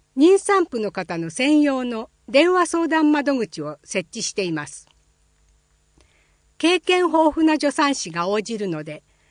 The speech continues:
気軽に相談してください。妊産婦向け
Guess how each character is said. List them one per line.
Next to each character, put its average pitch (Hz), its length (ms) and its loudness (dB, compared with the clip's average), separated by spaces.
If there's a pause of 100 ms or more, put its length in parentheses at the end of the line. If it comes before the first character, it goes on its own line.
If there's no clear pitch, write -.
(140)
気 254 160 -6
軽 339 200 4
に 330 140 4
相 294 220 0
談 277 240 0
し - 80 -10
て 240 120 -4
く 240 80 -12
だ 220 140 -6
さ 190 180 -8
い。 143 140 -12 (1900)
妊 330 220 4
産 330 300 2
婦 302 160 0
向 277 160 4
け 233 260 -4